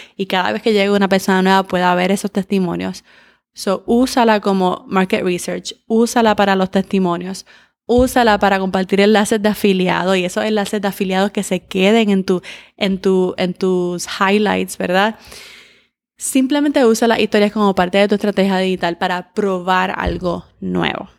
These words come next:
La verdad es que lo mejor para tu emprendimiento es estar siempre en historias. Muchas veces tenemos una vida,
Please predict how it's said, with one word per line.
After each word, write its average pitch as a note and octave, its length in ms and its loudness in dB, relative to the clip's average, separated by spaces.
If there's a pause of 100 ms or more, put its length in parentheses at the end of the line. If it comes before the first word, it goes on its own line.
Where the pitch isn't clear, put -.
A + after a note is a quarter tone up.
(140)
La A3 180 2
verdad A3 300 2
es C4+ 80 -6
que C#4 80 0
lo A3+ 140 4
mejor G#3 320 0
para G#3 260 0
tu A#3 80 0
emprendimiento D4+ 600 -2
es A3+ 80 0
estar G3 260 -4
siempre F#3 260 -6
en F3+ 80 -6
historias. - 480 -12 (340)
Muchas D4+ 400 2
veces D4+ 460 -2
tenemos B3 380 -2
una E4+ 180 -2
vida, C4 500 -2